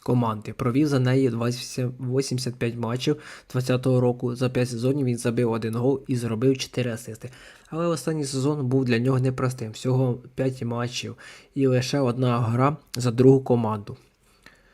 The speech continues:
Е, останнє Жичико виходив на поле ще минулого року. Що скажете, заслужена легенда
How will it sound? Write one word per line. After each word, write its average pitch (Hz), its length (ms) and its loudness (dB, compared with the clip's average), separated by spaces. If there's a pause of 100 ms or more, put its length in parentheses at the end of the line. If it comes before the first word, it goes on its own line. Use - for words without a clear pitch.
(280)
Е, 131 320 -2
останнє 139 600 -2
Жичико 151 380 -2
виходив 127 420 0
на 120 120 0
поле 143 280 0
ще 131 160 -2
минулого 127 480 -2
року. 107 320 -6
Що 156 160 -6
скажете, 123 440 -4
заслужена 151 560 -6
легенда 139 540 -2